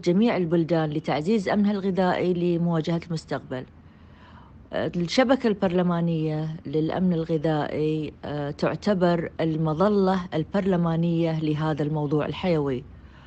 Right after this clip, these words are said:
وتوقيعنا البروتوكول مع البرلمان العربي جاء لتكثيف الجهود البرلمانية العربية وتعزيز التعاون التشريعي. وإحنا اليوم طبعًا، آه، في حاجة،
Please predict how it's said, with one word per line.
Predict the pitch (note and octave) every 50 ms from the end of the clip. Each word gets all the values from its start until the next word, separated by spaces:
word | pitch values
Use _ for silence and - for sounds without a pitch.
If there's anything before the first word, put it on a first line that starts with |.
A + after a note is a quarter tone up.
| - - - - - - - - - - - - - - - - - - - -
وتوقيعنا | - F3+ G3 G3 G3 F#3+ F#3 F3+ - G#3 G3+ F#3+ - - B3 A#3 F#3 F3+ F3 E3+ D#3+ D#3+ E3 E3 - - C#3+ D#3+
البروتوكول | D#3 D#3+ E3 D#3 - - F3 E3+ F3+ E3 - - E3+ E3 D#3+ D#3 D#3
مع | D#3+ D3+ C3+ D3+
البرلمان | D3+ D3+ - E3 D3 D#3+ E3 F3+ F#3+ G3 F#3
العربي | D#3+ B2 D#3 E3 E3+ D#3+ D#3 E3 D#3+
جاء | D3 G3 G#3 G#3 G3 G2+ E3+ F#3 F3+ F3
لتكثيف | E3 E3 E3 E3 - E3+ - - - - G3+ G3 F#3+ F#3+ F#3+ F#3 -
الجهود | - - D#3+ D3 C3+ D#3 C#3+ D#3 G#3+ A#3 A3 F#3+
البرلمانية | G3 G3 - G3 F3+ F3+ F#3 F#3 F#3 F3+ F3+ F3+ F#3 F3+ F3+
العربية | E3 D#3+ C#3+ D#3+ E3 E3 D3+ D#3+ F3 E3+ E3 E3 D#3+ D#3+ D#3+ - - - - - - - - - -
وتعزيز | - - - - E3+ C#3 E3+ D#3 E3+ G3 F#3+ F#3 E3+ F3
التعاون | F3 D#3 - - - D#3+ D#3 D#3+ D#3+ D#3+ D#3 D#3 D#3 D3+ - -
التشريعي. | E3 - - E3+ E3 - D#3+ D#3 D3 A#2 D#2+ - - - - - - - - - - -
وإحنا | E3 F#3 G#3 - G#3 G#3
اليوم | F#3+ F#3 G3 G3 G3 F#3+ F3+ F3+
طبعًا، | - F3 D#3+ D#3+ D#3+ E3+ E3+ D#3+ -
آه، | - C#3+ D3+ D3+ D3+ D3 - -
في | - F#3 F3 E3+ E3
حاجة، | - - F#3 F#3 F3+ F3 D#3 E3 E3